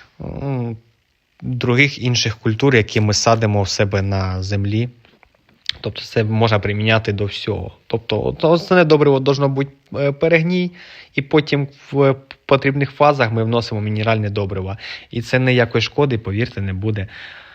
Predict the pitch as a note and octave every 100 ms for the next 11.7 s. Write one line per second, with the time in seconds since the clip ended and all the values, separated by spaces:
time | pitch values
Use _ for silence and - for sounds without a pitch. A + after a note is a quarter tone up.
0 | - - - _ G#2+ A2 G#2+ G#2+ G#2+ G#2+
1 | G#2+ C3 C3 A#2 - - - A2+ G#2+ G2+
2 | - - A#2+ A2+ G2 F#2 G2+ - G2 G2+
3 | A2 G#2 - - G#2 G2 - F2+ F2+ F2+
4 | - F#2+ - - _ - _ _ _ _
5 | _ _ _ _ F#3+ D3 C#3+ D3 C3+ A#2+
6 | A#2 A#2+ _ C3 A2+ A2+ A#2 B2 A2 -
7 | A#2 G#2+ A2+ A#2 A2+ A2+ A#2+ A#2+ C#3 D3
8 | D3 F3 E3+ _ _ _ _ _ A#2 A2+
9 | A2+ A2 - B2 A#2 B2+ B2 A#2+ A#2 A#2
10 | A2 - C3+ B2+ A#2+ B2+ A2 - A2+ A#2
11 | A#2 A#2 B2 A2+ A2 G#2+ G#2